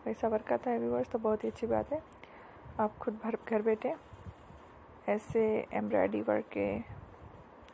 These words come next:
हैंडबैग्स बना सकती हैं। और आप मार्केट से विज़िट करेंगी तो आपको ऐसे रेडीमेड्स भी अवेलेबल हो जाएंगे और इन्हें आप अपने एम्ब्रॉयडरी वाली ड्रेसेस पे भी यूज़ कर सकती हैं।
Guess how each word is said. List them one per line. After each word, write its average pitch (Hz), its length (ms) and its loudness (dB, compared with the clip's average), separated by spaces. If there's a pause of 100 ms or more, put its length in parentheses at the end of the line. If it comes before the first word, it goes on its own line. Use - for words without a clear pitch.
(1080)
हैंडबैग्स 214 460 4
बना 196 260 4
सकती 226 400 -2
हैं। 226 140 4
और 226 120 2
आप 208 120 4
मार्केट 220 440 2
से 226 120 2
विज़िट 220 280 0
करेंगी 220 360 0
तो - 120 0
आपको 190 300 2
ऐसे 220 220 2
रेडीमेड्स 202 540 0
भी 214 80 0
अवेलेबल 220 380 2
हो 226 80 4
जाएंगे 214 340 0 (720)
और 220 140 8
इन्हें 220 180 6
आप 214 160 4
अपने 214 220 2 (400)
एम्ब्रॉयडरी 202 360 4
वाली 214 220 4
ड्रेसेस 214 400 2
पे 214 160 4
भी 220 380 0
यूज़ 202 240 -2
कर 214 160 2
सकती 214 380 -4
हैं। 294 180 -6